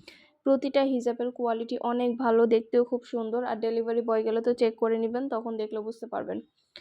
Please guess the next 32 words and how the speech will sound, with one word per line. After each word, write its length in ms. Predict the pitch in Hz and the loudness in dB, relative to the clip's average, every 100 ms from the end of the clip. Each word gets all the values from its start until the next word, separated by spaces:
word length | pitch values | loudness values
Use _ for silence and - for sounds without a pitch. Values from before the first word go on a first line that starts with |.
| _ _ - - | _ _ -20 -6
খুব 140 | 277 | -4
সুন্দর 340 | - 277 269 269 | -2 -2 0 0
ডিজাইনের 440 | 254 240 240 247 | 0 -2 -2 -2
নতুন 280 | 240 233 247 | -4 -4 -4
কালেকশন, 400 | 247 226 240 254 233 | 0 0 0 0 -2
নতুন 180 | 233 247 | 0 2
প্রোডাক্টগুলো 480 | 233 226 226 226 240 | 4 2 4 4 4
হোলসেল 400 | 247 220 226 226 | 2 0 -2 -6
প্রাইস, 260 | 226 226 233 | -4 -4 -4
অফার 240 | 214 226 | -6 -6
প্রাইসে 320 | 226 220 233 240 | -6 -6 -2 0
নিয়ে 180 | 233 | 2
নিতে 240 | 233 220 151 | 2 0 0
পারবেন। 340 | 208 202 202 226 _ _ _ - | 0 0 0 -4 _ _ _ -2
ঘরে 240 | 247 233 | 2 2
বসে 240 | 240 240 254 | 2 -2 -2
অর্ডার 180 | 240 226 | -4 -2
করবেন, 300 | 233 233 277 | 0 0 0
ঘরে 240 | 285 240 226 | 2 4 6
বসেই 300 | 233 247 240 | 4 4 4
পেয়ে 220 | 220 202 | 4 4
যাবেন। 320 | 214 185 208 254 _ _ _ _ _ _ _ | 0 -2 -6 -10 _ _ _ _ _ _ _
যার 320 | 220 226 220 | -4 2 2
যে 100 | 220 | 2
কয়টা 240 | 233 247 247 | 2 4 4
ইচ্ছা, 220 | 240 277 | 4 2
যার 180 | 240 220 220 | 4 4 2
যেটা 180 | 220 | 0
যেটা 220 | 226 240 240 | 2 2 0
ভালো 240 | 233 220 | -2 -2
লাগে 260 | 220 226 269 | -2 -4 -8
স্ক্রিনশট 460 | - 240 240 233 | -6 -6 -4 -6